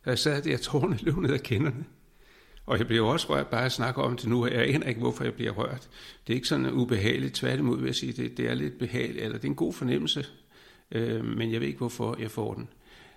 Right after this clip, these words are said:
Nå. Og så den der ode, da jeg så, da den slutter, altså som sagt, så var det, som om ordene kom. Det var selvfølgelig mig, der skrev og alt det der, men, men jeg havde, jeg var slet, mens jeg skrev, jeg var slet ikke i tvivl om, hvad jeg skulle skrive.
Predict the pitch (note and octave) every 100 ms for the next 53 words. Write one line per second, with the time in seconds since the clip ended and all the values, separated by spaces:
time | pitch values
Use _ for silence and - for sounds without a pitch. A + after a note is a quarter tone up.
0 | - A#2+ A#2+ B2 - - - _ _ _
1 | _ _ _ _ - - C#3 F3 E3 E3+
2 | E3+ E3+ E3 - C#3 C3+ C#3+ E3 E3 D3+
3 | C3+ C#3 C3+ - D3 - C3+ - D#3 -
4 | - B2+ B2 E3 D#3+ - - - B2 -
5 | B2 - C#3 - C#3+ C#3+ D3+ - C3+ C#3
6 | A#2+ C3+ C#3 C3+ - A2+ - - _ _
7 | _ _ _ _ F#2+ G#2 - A#2 A2 F#2+
8 | G2+ - - F#2 - F#2 - - F#2 G2
9 | - G2+ G2 - - G#2+ G2+ G#2+ G#2+ -
10 | G#2+ B2 A#2 B2+ C3 C3 B2+ C#3 - -
11 | - C#3 C#3+ A2+ A2 - F3+ - - D3+
12 | - B2 A#2 A2+ - A#2+ - C3+